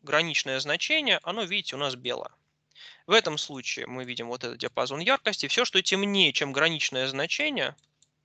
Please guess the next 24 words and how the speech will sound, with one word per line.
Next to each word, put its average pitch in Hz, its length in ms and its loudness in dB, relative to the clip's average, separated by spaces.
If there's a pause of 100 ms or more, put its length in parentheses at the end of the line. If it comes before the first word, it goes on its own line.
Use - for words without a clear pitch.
(160)
мы 214 160 -4
видим 165 220 -4
как - 200 -6
черное. - 520 -6 (600)
И 302 80 8
так 139 280 2
далее. - 300 -4 (580)
То 160 100 -2
есть, - 280 0
как 202 180 4
видите, 285 500 6 (120)
у 165 60 -6
нас, 220 500 6
а, 139 420 4
есть 160 280 4
разница 139 600 4
между 151 440 -2 (120)
воспринимаемым 180 840 0
диапазоном, 139 540 -2
который, 127 240 -8
в - 80 -14
принципе, 135 380 -4
можно 120 260 -6
использовать, 262 680 -2